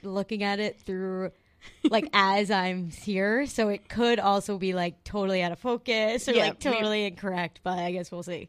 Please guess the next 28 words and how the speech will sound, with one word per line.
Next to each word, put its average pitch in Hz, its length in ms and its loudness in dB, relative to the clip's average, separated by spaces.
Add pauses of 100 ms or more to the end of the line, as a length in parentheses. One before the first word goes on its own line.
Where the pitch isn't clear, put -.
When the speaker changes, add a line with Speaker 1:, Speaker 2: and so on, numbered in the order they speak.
Speaker 2:
We 220 140 2
have 208 100 4
no 214 120 4
idea, 175 300 -2
but 165 280 0
Speaker 1:
Trial 196 320 2
Speaker 2:
we, 196 60 0
Speaker 1:
and 185 60 -2
error. 175 340 -2
Speaker 2:
we 226 100 -2
wanna 226 200 2
give 302 160 -4
the 226 80 -2
people 196 280 -6
what 180 100 -4
they 180 120 -2
want, 160 360 -4
and 165 220 -4 (240)
Speaker 1:
<laughs> - 240 -14
Speaker 2:
now 208 160 0
you 208 100 -2
can 202 120 -6
put 202 140 -10
a 202 40 -4
face 170 300 -6
to - 100 -8
Mackenzie. 170 720 -4
Speaker 1:
Yes. 165 300 -12